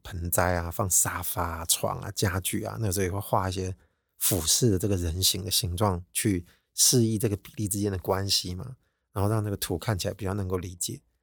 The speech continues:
也就是说，这个人的图块突然就大量的出现在某一个房间里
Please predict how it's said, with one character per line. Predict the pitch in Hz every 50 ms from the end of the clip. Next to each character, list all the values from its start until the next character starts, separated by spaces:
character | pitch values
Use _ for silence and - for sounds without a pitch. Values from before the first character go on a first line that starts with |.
| _ _ _ _ _ _ _
也 | - -
就 | - 175
是 | 190
说， | 196 220
这 | - 233
个 | -
人 | 120 92 87 80 85
的 | 101 107
图 | - - - 101 92
块 | - - - 127
突 | 120 - 135 120
然 | 104 95
就 | 101 117 101
大 | - - - - -
量 | 120 127 113 95
的 | 92 98
出 | - - - 107
现 | 101 - 101 101
在 | 98 107 95
某 | 87 85 78 85 87
一 |
个 | 85 - 95
房 | - - - - 85 80 82
间 | 85 101 87 85 90
里 | 98 117 127